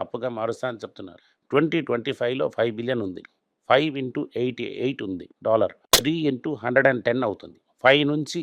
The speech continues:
త్రీ గింజ గింజుకొని చేయడంలోని ఈ రూపీ డెప్రిసియేషన్ వల్ల మళ్ళీ అది ఫైవ్కే తీసుకొని వెళ్ళిపోతుంది. కానీ ఫైవ్లోనూ ఉంటాడంటే ఒక బిలియన్ అంటే ఎయిట్ థౌజండ్ ఎయిట్ హండ్రెడ్ క్రోర్స్, ఇప్పుడు తొమ్మిది వేల క్రోర్స్ అని అప్పు,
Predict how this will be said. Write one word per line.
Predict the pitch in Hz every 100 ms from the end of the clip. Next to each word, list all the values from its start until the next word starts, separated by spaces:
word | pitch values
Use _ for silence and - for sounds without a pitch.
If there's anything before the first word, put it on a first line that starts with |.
| - _ -
త్రీ | 135 104 92 110
గింజ | 139 127
గింజుకొని | 135 131 - 147 131 - _ _ _ - _ -
చేయడంలోని | 120 127 120 95 101 - 117
ఈ | 117
రూపీ | 117 120 135
డెప్రిసియేషన్ | 135 123 101 101 107 101
వల్ల | 95 107 151 _ _ 113
మళ్ళీ | 127 147 180 - 123
అది | 123
ఫైవ్కే | - 113 123 160 - - _
తీసుకొని | 135 - 123
వెళ్ళిపోతుంది. | 117 107 104 85 - _ - 110
కానీ | 113 139 -
ఫైవ్లోనూ | 120 143 156 151
ఉంటాడంటే | 117 131 117 87 139 247 _ _ 113
ఒక | 113 107
బిలియన్ | 123 139 131
అంటే | 117 156 - 127
ఎయిట్ | 123 123
థౌజండ్ | 120 117
ఎయిట్ | 107 113
హండ్రెడ్ | 104 90
క్రోర్స్, | 127 - 95
ఇప్పుడు | 101 - _ -
తొమ్మిది | 143 143 139
వేల | 135 123 - -
క్రోర్స్ | 117 135 - - _ _
అని | 123 151 - -
అప్పు, | 107